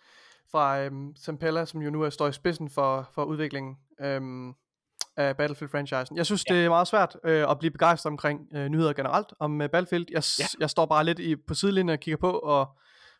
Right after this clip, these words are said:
Speaker 1: føler, jeg ser et, øh, et trafikuheld i slow motion, og nu er der ankommet nogle redningsfolk, øh, men jeg kan ikke se endnu, om, om, om, om det lykkes dem at, at afvikle situationen, øh, på fredelig vis.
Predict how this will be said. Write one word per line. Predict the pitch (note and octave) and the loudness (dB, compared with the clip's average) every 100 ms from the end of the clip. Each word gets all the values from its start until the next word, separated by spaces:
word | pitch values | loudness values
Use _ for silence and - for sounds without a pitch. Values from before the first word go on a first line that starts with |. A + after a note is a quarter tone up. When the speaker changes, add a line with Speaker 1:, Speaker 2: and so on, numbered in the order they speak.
| _ | _
Speaker 1:
føler, | F3+ D#3+ | 2 2
jeg | D3 | 2
ser | D3 F3 D3 | 2 2 2
et, | D3 | 4
øh, | C#3+ D3 | 4 4
et | C#3+ | 0
trafikuheld | E3 G3 F#3 E3+ | -2 0 2 2
i | C#3+ | 2
slow | F#3+ G#3 | 2 4
motion, | F#3+ E3+ E3 D3 | 4 2 -2 0
og | |
nu | D#3+ | 2
er | E3 | 6
der | D#3 | 6
ankommet | E3+ F3 D#3 | 4 2 2
nogle | C#3+ C#3 | 2 2
redningsfolk, | C3+ E3+ G#3+ - D#3+ D3 | 4 4 4 2 2 2
øh, | D3 C#3+ | -2 0
men | D#3 | 2
jeg | D3 | 2
kan | |
ikke | G3+ | 2
se | - G3+ | 2 4
endnu, | E3 E3 | 4 4
om, | C#3 C3+ C#3+ | 2 -2 -4
om, | C#3 C3 - | -4 -6 -2
om, | C#3 C#3 C3+ - - - | 0 0 -6 -14 -8 -2
om | D3 | 2
det | D#3 | 4
lykkes | F#3 F3 | 4 4
dem | E3 C#3+ | 2 2
at, | C3+ C3+ | 2 -2
at | - - | -6 2
afvikle | C#3+ C#3 D3+ F3 D#3 C#3+ | 2 4 4 2 0 -2
situationen, | D3+ C#3+ F3+ D#3 C3+ C#3 - | -4 -2 0 0 -2 -6 -6
øh, | D3 C#3 C3+ | -4 -2 -2
på | D3+ | -4
fredelig | D#3 E3 E3 | 0 2 2
vis. | D#3 | -2